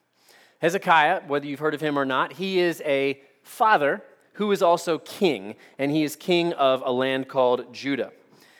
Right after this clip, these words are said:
He is remembered as one of the best kings in all of Israel or Judah. Uh, but the Bible is also very honest about when he was faithful, uh, and also when he experienced failures.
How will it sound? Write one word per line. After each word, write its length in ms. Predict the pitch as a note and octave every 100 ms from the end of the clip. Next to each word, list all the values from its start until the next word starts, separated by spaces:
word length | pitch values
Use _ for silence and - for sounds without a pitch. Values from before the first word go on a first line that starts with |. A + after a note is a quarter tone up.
| _
He 240 | - G3+
is 200 | G3 E3
remembered 680 | D3 D#3+ D#3+ F#3 G#3+ C#3 C3
as 240 | C#3 C#3+
one 300 | B2+ D3+ G3+
of 180 | G3+ D3+
the 80 | C3+
best 380 | B2 D#3+ E3+ -
kings 340 | D3 A#2+ A#2+
in 100 | B2+
all 320 | A#2+ B2+ D#3+
of 140 | C3 B2+
Israel 480 | C#3 B2 C3 B2 A#2+
or 220 | C3+ F3+
Judah. 400 | C3+ G#2+ F#2+ G2+ - _ _ _ - - _ -
Uh, 160 | C#3+ D3 -
but 140 | E3 E3+
the 40 |
Bible 320 | D#3 F#3 F#3+
is 60 | E3
also 300 | D3+ D#3 D3
very 200 | C#3+ C3+
honest 420 | A#2+ C3+ A2 G#2 -
about 320 | B2 B2 A#2+
when 160 | B2 C#3
he 160 | C#3
was 200 | B2 A2
faithful, 680 | - - F3 G3 - G#3+ A#3+ - - _ _ _ -
uh, 160 | D3 D3
and 140 | E3+ D#3+
also 400 | D#3+ F#3 - E3+
when 220 | D3 D#3
he 340 | D3 D3+ C#3+ -
experienced 600 | E3 - - D#3 C3+ - _
failures. 800 | - E3 C#3+ A2+ F#2 F#2 -